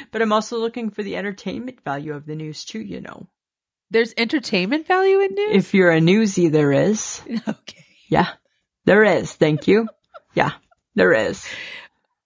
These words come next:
Speaker 2: I, I, I don't know, Lisa. I can't, I don't know how to,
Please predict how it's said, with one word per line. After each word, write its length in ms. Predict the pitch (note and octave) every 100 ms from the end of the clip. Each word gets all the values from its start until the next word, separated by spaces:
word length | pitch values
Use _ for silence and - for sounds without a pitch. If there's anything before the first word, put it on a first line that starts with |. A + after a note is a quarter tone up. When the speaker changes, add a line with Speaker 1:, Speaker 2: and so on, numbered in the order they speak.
| _ _ -
Speaker 2:
I, 480 | A3 A#3+ B3 A#3+ -
I, 400 | G#3+ G#3+ G#3+ G#3+
I 160 | G3 G3+
don't 260 | G#3+ G3+
know, 180 | F3+ F3
Lisa. 360 | F3 F3 - E3+
I 160 | F3+ F#3+
can't, 420 | G#3 G#3+ G3+ G3+ -
I 100 | G3
don't 260 | G#3+ F#3+
know 180 | G#3 G#3
how 280 | G3+ G3 G3
to, 360 | - G3 F3+